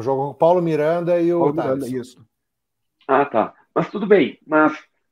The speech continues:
Speaker 3: eu, eu acho que tem que botar esses caras a jogar. É, porque então contrataram jogadores que são piores do que estavam aí, né? Eu achei estranho isso. Eu achei estranho. Eu achei que já iam estrear contra o Bragantino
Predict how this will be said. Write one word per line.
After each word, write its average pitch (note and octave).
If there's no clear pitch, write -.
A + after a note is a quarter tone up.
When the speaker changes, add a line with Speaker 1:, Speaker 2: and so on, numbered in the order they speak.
Speaker 3:
eu, F#3
eu F#3
acho C#3+
que G3
tem F#3+
que C4+
botar C4+
esses C4+
caras D4
a E4
jogar. D4
É, A#2+
porque D#3+
então E3
contrataram C#3+
jogadores B2+
que A#2
são A#2+
piores B2+
do G#2+
que -
estavam A2+
aí, F#2+
né? B2+
Eu D#3
achei A#3+
estranho F#3+
isso. A#2+
Eu -
achei F#2
estranho. G2
Eu F#2
achei G2+
que -
já G#2
iam A#2
estrear G#2
contra B2
o -
Bragantino G#2